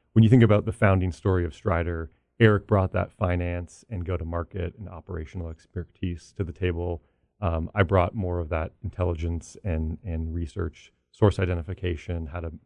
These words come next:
methodology development piece. Um, Mike brought how to, how to automate and scale. Um, those three things, I mean, that is the core of Strider today. And if it was just us two or even just me and Mike,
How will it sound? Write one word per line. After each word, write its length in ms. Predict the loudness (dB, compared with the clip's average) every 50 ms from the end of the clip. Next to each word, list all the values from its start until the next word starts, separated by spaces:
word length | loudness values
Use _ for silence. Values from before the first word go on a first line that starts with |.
| _
methodology 640 | 2 2 2 2 -2 -4 -4 -4 -4 -6 -6 -6 -8
development 600 | -8 -6 -4 -2 -2 -2 -4 -4 -8 -8 -10 -8
piece. 440 | -4 -2 -2 -2 -2 -2 -6 -12 -20 -20 _ _ _ _ _ _ _ _ _
Um, 360 | 0 2 2 2 2 0 -2 -6 -10 _ _ _
Mike 280 | 4 6 6 6 4 2
brought 280 | 2 4 4 2 2
how 140 | 0 0 0 0
to, 200 | 0 0 -2 -6 -10 _ _ _ _
how 140 | -4 0 2
to 300 | 2 2 2 0 -2 -6 -8
automate 400 | -6 -4 -4 -4 -4 -4 -6 -6
and 100 | -8 -14
scale. 320 | -18 -20 -20 -20 -20 -20 -20 _ _ _ _ _ _ _ _ _ _ _ _ _ _ _ _ _ _ _ _ _ _ _ _ _ 0
Um, 260 | 2 4 4 4 2 -2
those 320 | 0 4 4 4 4 4 2
three 200 | 2 4 4 4
things, 520 | 4 2 0 0 2 0 -2 -4 -8 _ _ _ _
I 60 | 0
mean, 120 | 0 2 4
that 160 | 4 4 4
is 160 | 2 0 -2 -6
the 60 | -12
core 400 | -14 -8 -6 -4 -4 -4 -4 -6
of 160 | -8 -12 -14
Strider 420 | _ _ -20 -20 -20 -18 -20 -20 -16
today. 380 | -16 -14 -14 -12 -12 -12 -14 -16 _ _ _ _ _ _ _ 2
And 300 | 4 4 4 4 2 0
if 100 | -2 -4
it 60 | -4
was 100 | -4 -2
just 180 | -4 -6 -6 -6
us 260 | -8 -10 -10 -10 -6
two 320 | _ 0 2 2 2 0 -2
or 80 | -4
even 180 | -4 -4 -4 -6
just 180 | -6 -8 -8 -8
me 160 | -4 -4 -4
and 120 | -4 -4
Mike, 400 | -4 -4 -4 -4 -4 -6 -10 _